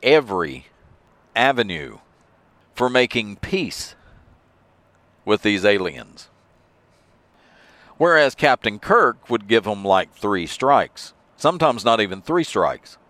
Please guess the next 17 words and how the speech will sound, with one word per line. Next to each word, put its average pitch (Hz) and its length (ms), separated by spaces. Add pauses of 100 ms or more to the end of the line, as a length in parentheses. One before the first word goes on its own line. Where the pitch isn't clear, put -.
(440)
This 123 220
is 113 100
Captain 120 460
James 113 360
T. 110 200
Kirk 120 480 (280)
of 92 120
the 95 100
Starship 101 560
Enterprise. 95 720 (600)
Please 123 260
respond. 101 640 (1200)
Arm 127 320
photon 117 520
torpedoes. 95 840 (1500)
You 104 140
know. 69 220